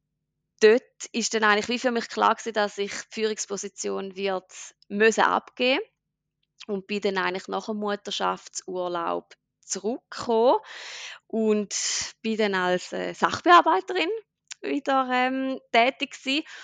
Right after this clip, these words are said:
und habe dann dort, ähm, per Zufall mit meiner jetz-, äh, jetzigen Vorgesetzten, ähm, ein Gespräch geführt, wo ich ihr gesagt habe, ja, dass ich eigentlich, ähm,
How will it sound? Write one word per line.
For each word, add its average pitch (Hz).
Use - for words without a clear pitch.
und 240
habe 233
dann 233
dort, 240
ähm, 220
per 220
Zufall 262
mit 247
meiner 233
jetz-, 214
äh, 226
jetzigen 220
Vorgesetzten, 214
ähm, 190
ein 208
Gespräch 196
geführt, 440
wo 302
ich 247
ihr 220
gesagt 220
habe, 254
ja, 226
dass 214
ich 202
eigentlich, 202
ähm, 202